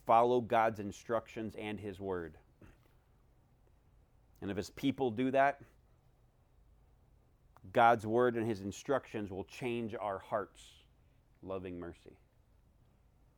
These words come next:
And it will lead his people to repentance, grace, humility, and salvation, which is the essence of walking humbly with our God. <clears throat>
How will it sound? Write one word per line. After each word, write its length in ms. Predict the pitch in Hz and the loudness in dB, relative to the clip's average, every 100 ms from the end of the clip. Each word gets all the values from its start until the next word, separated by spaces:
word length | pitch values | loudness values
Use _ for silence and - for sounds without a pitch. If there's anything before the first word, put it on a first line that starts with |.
| _ _ _ _ _ _ _ _ _ _ _ - | _ _ _ _ _ _ _ _ _ _ _ -16
And 100 | 87 | -10
it 40 | |
will 240 | 92 92 95 | -8 -6 -4
lead 260 | 113 113 | -4 -4
his 220 | 107 101 | -4 -8
people 560 | - - 113 - 90 85 _ _ _ _ - | -8 -10 -8 -6 -6 -8 _ _ _ _ -14
to 100 | 92 | -8
repentance, 680 | 87 - 110 110 113 110 101 | -8 -8 -8 -6 -6 -8 -8
grace, 300 | 95 95 98 | -6 -4 -6
humility, 560 | - 95 90 95 95 95 | -8 -8 -6 -4 -4 -4
and 120 | 90 | -8
salvation, 720 | - 90 85 90 90 - 80 78 - - _ _ - | -6 -6 -6 -6 -8 -10 -16 -16 -20 -20 _ _ -14
which 180 | 85 - | -12 -10
is 120 | 80 | -12
the 180 | 87 82 | -10 -6
essence 500 | 95 90 - 82 80 | -4 -4 -8 -16 -14
of 140 | 80 80 | -16 -10
walking 480 | 85 82 - 85 78 | -6 -6 -8 -18 -16
humbly 500 | - 92 82 80 76 78 _ _ _ - | -12 -12 -12 -14 -16 -18 _ _ _ -18
with 240 | 82 78 - - _ _ _ _ - | -14 -14 -16 -20 _ _ _ _ -8
our 400 | 73 73 71 - _ _ _ _ _ | -8 -8 -12 -16 _ _ _ _ _
God. 240 | - - - _ _ _ _ _ _ _ _ _ _ _ _ _ _ _ _ _ _ _ _ _ _ _ _ | -18 -18 -20 _ _ _ _ _ _ _ _ _ _ _ _ _ _ _ _ _ _ _ _ _ _ _ _
<clears throat> 60 | _ | _